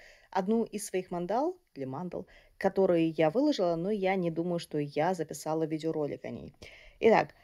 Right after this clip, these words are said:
я сейчас работаю над вот этой картиной, называется она, ну, давайте назовем его «Пляж». Это от Diamond Dots, американский производитель, полная выкладка круглыми стразами. Здесь присутствует один цвет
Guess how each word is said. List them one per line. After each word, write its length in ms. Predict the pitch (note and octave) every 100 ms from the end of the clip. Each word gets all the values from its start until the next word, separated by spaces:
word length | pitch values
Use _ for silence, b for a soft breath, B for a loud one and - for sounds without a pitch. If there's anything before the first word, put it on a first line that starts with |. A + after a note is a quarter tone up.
| b b b
я 160 | B3
сейчас 320 | B3 G#3+ F#3+
работаю 360 | F3+ F3 F3+ F3
над 220 | F#3 F3+
вот 100 | F3+
этой 160 | F3 E3+
картиной, 400 | D#3+ D3+ A3 D4
называется 640 | B3+ F3+ E3 D#3+ D#3 -
она, 180 | D3 C3 - b
ну, 120 | E3+ D3
давайте 240 | C#3 C#3+ D3+
назовем 280 | D3 C#3 C3+
его 100 | A#2+
«Пляж». 520 | - D#3+ G3+ - - - B B B B B
Это 240 | G3+ G3
от 540 | F3+ - F3 E3 - - -
Diamond 460 | D#3+ D#3+ G3 A3+
Dots, 340 | B3+ D4 E4 B3+
американский 500 | B3 A#3+ A#3 - A3
производитель, 680 | G#3+ G#3 G3+ F#3+ G3 F#3+ F#3+
полная 400 | F3+ F3 E3 D#3+
выкладка 520 | E3 D#3+ E3 E3 E3 - _ _ _ -
круглыми 500 | F#3+ F3+ D#3 D3+ D3
стразами. 580 | - E3+ G3 C4 D4
Здесь 240 | C4+ F3 E3+
присутствует 680 | E3+ E3 E3+ E3 E3 D#3+
один 260 | D#3+ E3 E3
цвет 380 | D3+ D#3+ D#3